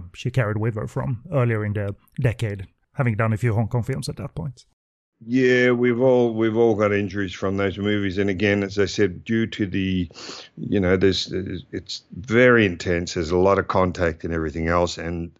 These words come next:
Speaker 2: and the intensity of the fight means, yes, you're susceptible to getting injured. I think anyone would. It, and, and again, when you go there, it's almost like that's just part of the gig. You know, if you go in thinking,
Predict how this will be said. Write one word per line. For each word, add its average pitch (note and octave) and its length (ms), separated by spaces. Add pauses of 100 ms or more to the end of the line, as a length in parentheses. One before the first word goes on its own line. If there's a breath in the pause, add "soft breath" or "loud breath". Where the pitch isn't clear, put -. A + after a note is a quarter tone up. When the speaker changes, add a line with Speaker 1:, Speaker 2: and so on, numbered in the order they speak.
Speaker 2:
and D#2+ 300
the E2 160
intensity F2+ 540
of D#2+ 60
the E2+ 60
fight F2+ 320
means, E2 320
yes, F2+ 320
you're E2+ 60
susceptible D#2 800
to D#2 100
getting D#2 320
injured. E2 420 (300 loud breath)
I F2+ 60
think F2 320
anyone F2+ 480
would. F#2+ 280
It, F2+ 200 (420 loud breath)
and, C3+ 220
and C3 240
again, C3+ 420
when C#3 220
you B2+ 160
go A2+ 320
there, A2+ 400
it's G#2+ 180
almost A2+ 400
like G#2 320
that's G#2 360
just - 360
part F#2 320
of F2 140
the E2+ 100
gig. F2+ 580 (140)
You G2 160
know, G2+ 240
if F#2 140
you B2 120
go A2 280
in G2 160
thinking, F#2+ 520